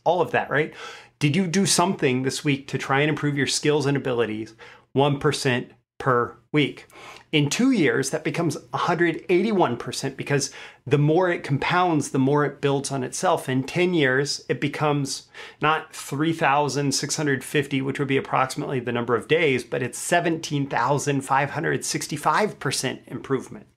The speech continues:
Over twenty years, that becomes three million one hundred twenty thousand four hundred thirty-three percent improvement, and you start to get into the untouchable range.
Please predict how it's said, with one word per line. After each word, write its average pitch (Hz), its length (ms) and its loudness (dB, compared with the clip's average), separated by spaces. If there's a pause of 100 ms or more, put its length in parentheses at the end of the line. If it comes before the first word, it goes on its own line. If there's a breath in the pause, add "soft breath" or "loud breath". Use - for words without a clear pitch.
(560 loud breath)
Over 165 240 4
twenty 165 520 2
years, 135 520 0
that 143 140 -2
becomes 156 300 2
three 175 280 -2
million 151 720 2
one 160 140 2
hundred 165 280 2
twenty 165 280 0
thousand 151 460 2
four 170 220 2
hundred 156 260 2
thirty-three 170 520 -2
percent 151 300 -2
improvement, 135 440 0
and 143 120 0
you 160 120 2
start - 260 0
to 160 80 -8
get 170 240 2
into 151 300 2
the 135 140 -2
untouchable 131 680 0
range. 123 520 2